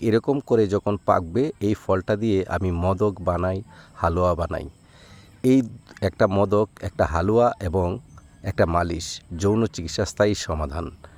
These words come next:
প্লিজ আমার এই ভিডিওটা ধারা যদি আপনার উপকার হয়, আমার এই চ্যানেলটি সাবস্ক্রাইব করতে ভুল করবেন না। তো বিষয়টা হলো, এই গাছটা হলো কাটাকুমারী গাছ, যে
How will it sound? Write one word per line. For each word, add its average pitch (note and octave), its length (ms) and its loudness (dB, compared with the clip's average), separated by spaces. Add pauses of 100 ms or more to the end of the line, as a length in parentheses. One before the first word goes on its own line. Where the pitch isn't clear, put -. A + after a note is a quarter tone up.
(160)
প্লিজ G#2 300 2
আমার G#2+ 200 4
এই G#2+ 80 2
ভিডিওটা G2 500 0
ধারা F#2 260 2
যদি F2+ 220 -2
আপনার F#2 220 0
উপকার F#2 360 -2
হয়, G2+ 240 -2
আমার F2+ 240 -2
এই E2 60 0
চ্যানেলটি E2+ 360 -6
সাবস্ক্রাইব - 480 -8
করতে G2+ 220 -2
ভুল F#2 180 0
করবেন A2+ 320 0
না। C#3+ 180 2 (1000)
তো G#2 120 4
বিষয়টা A2 420 -2
হলো, A#2+ 240 2 (200)
এই G#2+ 200 2 (800)
গাছটা G#2 440 2 (380)
হলো G2 200 4 (140)
কাটাকুমারী F#2 640 0
গাছ, G#2 280 2 (200)
যে F2 160 0